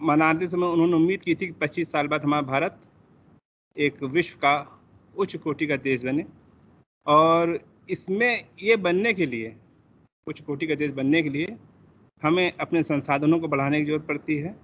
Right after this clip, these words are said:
और संसाधनों के लिए धन की आवश्यकता पड़ती है, और ये धन एकत्रित करने में कर के मार्फत में आपका और हमारा department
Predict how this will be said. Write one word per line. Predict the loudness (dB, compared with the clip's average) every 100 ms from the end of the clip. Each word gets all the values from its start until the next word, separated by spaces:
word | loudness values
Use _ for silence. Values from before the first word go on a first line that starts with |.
| -20 _ -20 -6
और | -6
संसाधनों | 0 0 4 4 4 2
के | 2 2
लिए | 4 2 0 -10 _ _ _ _ -2
धन | 4 4
की | 4
आवश्यकता | 0 -4 -10 -10
पड़ती | -12 -16 -20
है, | -20 _ _ _ _ _ -4
और | -2 -2
ये | -2 2 2
धन | 4 0 -2 -4 -6
एकत्रित | -2 -4 -4 -10
करने | -10 -8 -6 -6
में | -8 -10 0
कर | 2
के | 2 0 0 -4 -10 -20 _ -8
मार्फत | -6 -4 -8 -6
में | -6 -6 -14 -20 _ 0
आपका | 0 0 0 0
और | 0
हमारा | -2 -4 -4
department | -6 -6 -2 -2 -4